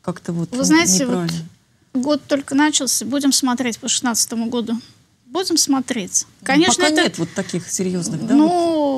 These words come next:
Speaker 1: вот?
Speaker 2: по пятнадцатому пока мы еще не можем сказать, что
Speaker 1: Мгм.
Speaker 2: вот там какое-то количество обращений возросло именно вот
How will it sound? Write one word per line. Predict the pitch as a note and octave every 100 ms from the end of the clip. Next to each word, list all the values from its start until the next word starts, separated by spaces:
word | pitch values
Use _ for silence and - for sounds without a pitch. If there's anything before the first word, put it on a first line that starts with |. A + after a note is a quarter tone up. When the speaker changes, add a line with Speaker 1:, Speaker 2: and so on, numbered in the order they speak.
| A#3+
Speaker 1:
вот? | -
Speaker 2:
по | C#4
пятнадцатому | - - D4+ - C#4+ C4
пока | C4+ - C4
мы | B3
еще | B3 C4+
не | C#4
можем | F#4 G4 C#4
сказать, | B3 - B3 B3 A3+ G3
что | - B3
Speaker 1:
Мгм. | A#3
Speaker 2:
вот | F#3
там | A3 G#3+ B3+
какое-то | - A#3 C4+ A#3+ -
количество | A#3+ A#3+ A3+ - - A3+
обращений | A#3 B3 B3+ - F4 D4+
возросло | A#3+ A3+ A3+ A3+ D4 C#4+
именно | A3+ G#3 G#3+
вот | A3